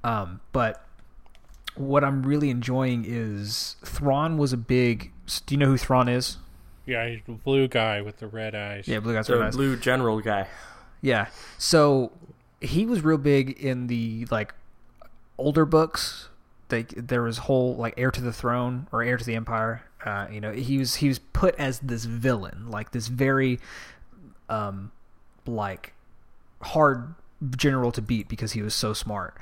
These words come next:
Speaker 1: But what the first book and this book is doing is basically saying, "Hey, this character really isn't bad." Like, he, he's just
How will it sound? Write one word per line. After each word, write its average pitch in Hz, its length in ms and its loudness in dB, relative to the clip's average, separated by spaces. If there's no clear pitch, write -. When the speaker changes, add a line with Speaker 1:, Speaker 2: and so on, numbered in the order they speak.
Speaker 1:
But 127 140 2
what 123 420 2
the 120 100 -2
first 170 300 4
book 139 180 2
and 113 140 -4
this 170 140 2
book - 220 -2
is 110 140 -4
doing 113 640 2
is 117 240 -6
basically 139 500 -2
saying, 120 240 -2
"Hey, 151 160 0
this 170 160 -2
character 170 360 -2
really 113 460 0
isn't 131 320 0
bad." 104 460 0
Like, 117 260 -2
he, 127 580 -2
he's 135 360 -2
just - 580 -4